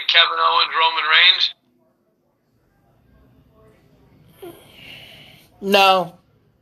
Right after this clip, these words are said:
Speaker 1: No?
Speaker 2: No.
Speaker 1: Okay.
Speaker 2: I think he would have been right now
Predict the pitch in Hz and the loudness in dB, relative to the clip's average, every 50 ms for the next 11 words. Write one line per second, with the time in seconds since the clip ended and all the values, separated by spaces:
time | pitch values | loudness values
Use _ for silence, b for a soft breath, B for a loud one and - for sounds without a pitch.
0 | _ _ _ _ _ _ _ _ _ _ _ _ _ - 147 165 180 180 175 - | _ _ _ _ _ _ _ _ _ _ _ _ _ 0 2 2 2 0 -2 -6
1 | - - 151 165 170 170 160 156 151 139 - _ _ _ _ _ _ _ _ _ | -12 -10 -4 0 0 2 2 0 -2 -4 -10 _ _ _ _ _ _ _ _ _
2 | _ _ _ _ _ _ _ _ _ _ _ _ _ _ _ _ _ _ _ _ | _ _ _ _ _ _ _ _ _ _ _ _ _ _ _ _ _ _ _ _
3 | _ _ _ _ - - - - 131 127 131 147 165 - - - _ - 139 160 | _ _ _ _ -12 -6 -2 0 2 2 2 2 0 -4 -8 -16 _ -2 0 0
4 | 175 170 175 180 180 180 170 - 185 185 180 180 170 170 160 165 170 170 170 165 | 2 2 0 -4 -4 -4 -6 -4 -2 0 0 0 0 0 0 0 2 2 0 0
5 | 160 156 156 151 147 143 139 - _ _ _ _ _ _ _ _ _ - 147 170 | -4 -8 -10 -10 -12 -14 -16 -20 _ _ _ _ _ _ _ _ _ -2 4 4
6 | 185 185 170 - - - 151 151 151 151 151 156 170 196 208 208 185 151 135 123 | 4 4 4 0 -6 -16 -14 -12 -10 -6 -2 0 2 4 4 4 4 2 2 0
7 | 120 117 113 113 117 117 | 0 -2 -2 -6 -8 -12